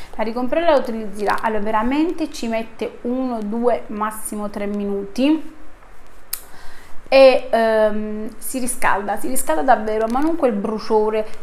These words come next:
è una, un leggerissimo, una leggerissima, infatti l'ho finita questo mese, cioè si poteva sopportare, una leggerissima sensazione di calore, due o tre minuti e passa, e davvero io ho trovato che mi ha aiutato con i pori.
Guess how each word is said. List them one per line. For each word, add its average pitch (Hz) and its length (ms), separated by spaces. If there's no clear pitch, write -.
è 349 80
una, 370 340
un 349 460
leggerissimo, 359 960
una 262 180
leggerissima, 277 720
infatti 262 300
l'ho 214 80
finita 214 380
questo 214 340
mese, 226 340
cioè 208 160
si - 160
poteva 233 400
sopportare, 220 960
una 294 160
leggerissima 302 640
sensazione 254 680
di 202 100
calore, 202 560
due 302 140
o 269 40
tre 233 140
minuti 269 460
e 202 40
passa, - 760
e 247 140
davvero 226 520
io 202 180
ho 202 140
trovato 208 680
che 220 160
mi 220 120
ha 208 40
aiutato 208 540
con 196 200
i 190 60
pori. 202 600